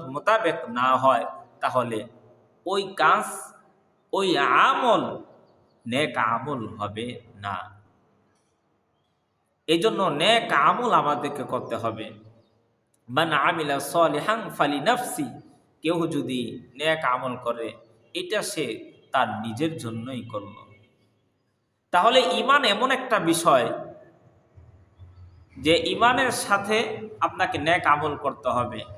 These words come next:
এই জিনিসটা আপনার আমার কনসেপ্টে রাখতে হবে যে ইমানের একটা বৃক্ষ নামক, ইমান একটা বৃক্ষ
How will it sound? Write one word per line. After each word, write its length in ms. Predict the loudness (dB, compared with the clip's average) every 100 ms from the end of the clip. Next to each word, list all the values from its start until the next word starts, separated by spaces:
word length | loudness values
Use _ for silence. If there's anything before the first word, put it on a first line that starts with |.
| -20 -20 -20 _ _ -20 -20 -20 -20 -12 0
এই 140 | 2 2
জিনিসটা 380 | 0 -2 2 2
আপনার 340 | 2 2 4 4
আমার 260 | 4 4 4 0 -4
কনসেপ্টে 440 | -4 -4 -6 -4 0
রাখতে 300 | 0 0 -2
হবে 300 | -2 -2 -6 -10 -16 -20 -20 -20 -2
যে 120 | 0 0 -4 -14 -18 -20 -20 -20 _ -20 -14 -2
ইমানের 580 | 2 4 4 4 0 -2 -10 -18 -20 -20 -20 _ -20 -20 _ _ _ -2
একটা 320 | -2 0 0 0
বৃক্ষ 340 | 0 -4 -4 -2 2 4
নামক, 280 | 4 2 -2 -8 -16 -20 -20 _ -10
ইমান 280 | 2 2 2
একটা 220 | 0 -2
বৃক্ষ 320 | -2 -4 -10